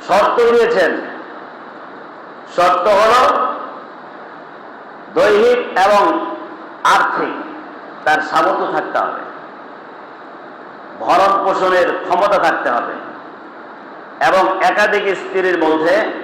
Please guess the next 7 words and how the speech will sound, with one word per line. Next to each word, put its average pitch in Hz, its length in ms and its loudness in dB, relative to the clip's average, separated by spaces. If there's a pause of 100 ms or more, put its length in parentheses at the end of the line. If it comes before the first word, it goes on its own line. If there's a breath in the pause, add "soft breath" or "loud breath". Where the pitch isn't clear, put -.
(1800)
ইনসাফ 381 760 4 (340)
করার 190 380 4
মতো 165 500 2
তার 160 180 2
সামর্থ্য 160 460 2
থাকতে 107 260 -2
হবে। - 280 -10